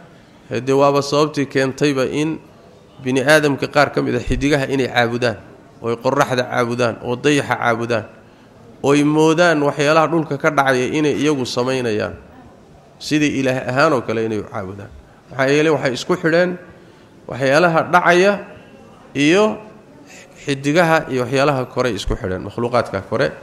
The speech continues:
markaasay keentay inay caabudaan. Tayib. Cilm-, cilmiga marka tanjiimku waa saddex nooc. Waa saddex nooc buu leeyahay Sheekh Suleymaan ibn Cabdallah.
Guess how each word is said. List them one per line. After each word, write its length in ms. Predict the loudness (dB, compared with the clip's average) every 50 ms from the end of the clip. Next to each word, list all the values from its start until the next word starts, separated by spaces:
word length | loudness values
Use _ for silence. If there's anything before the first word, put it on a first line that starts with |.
| -20 -20 -10 -6
markaasay 460 | -4 0 2 2 2 2 2 0 0
keentay 360 | 0 0 -2 0 0 -2 -2
inay 140 | 0 -2 -4
caabudaan. 720 | -2 -2 -2 -2 -2 -2 -4 -2 -2 0 0 -2 -4 -6 -10 -16 -4 0
Tayib. 240 | 2 2 4 2 0 -6 -14 -20 -20 -20 -20 -20 -20 -20 -20 -20 -20 -20 -20 -20 -20 -20 -20 -20 -20 -20 -20 -20 -20 -18 -18 -18 -18 -20 -20 -20 -20 -20 -20 -20 -20 -20 -20 -20 -20 -20 -20 -20 -20 -20 -20 -20 -20 -20 -20 -20 -20 -20 -8 0
Cilm-, 400 | 2 2 2 2 0 -2 0 2
cilmiga 360 | 2 2 4 4 4 4 4
marka 260 | 4 2 4 4 0 0
tanjiimku 680 | 2 2 2 4 4 2 2 0 0 2 0 2 2 4
waa 120 | 4 4
saddex 360 | 4 2 0 -2 -2 -4 -4
nooc. 220 | -4 -4 -4 -4 -6 -8 -14 -20 -20 -14 -4
Waa 100 | -2 -2 0
saddex 300 | 2 0 2 2 0 2
nooc 220 | 2 2 2 2
buu 140 | 0 0 0 2
leeyahay 480 | 2 2 2 0 0 0 -2 -2 -4 -6 -10 -14
Sheekh 260 | -10 -6 -6 -6 -6
Suleymaan 400 | -4 -2 0 0 2 2 2 0
ibn 80 | 0 -2 -2
Cabdallah. 440 | -2 -2 0 0 2 2 0 0